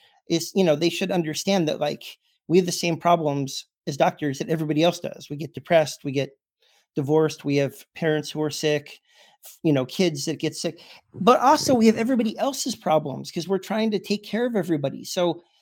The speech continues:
when we get depression or anxiety or bipolar or addiction, we should have help,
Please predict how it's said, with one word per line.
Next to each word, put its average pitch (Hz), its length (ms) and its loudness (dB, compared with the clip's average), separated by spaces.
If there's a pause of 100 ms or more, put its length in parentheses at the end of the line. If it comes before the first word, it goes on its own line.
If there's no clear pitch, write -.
(220)
when 190 180 2
we 226 140 -2
get 240 240 -4
depression 202 720 -2
or 170 400 2
anxiety 185 640 0
or 151 380 2
bipolar 202 800 0
or 165 340 2 (300)
addiction, 190 800 -2 (220)
we 190 140 -2
should 302 200 -4
have 349 180 -4
help, 220 420 0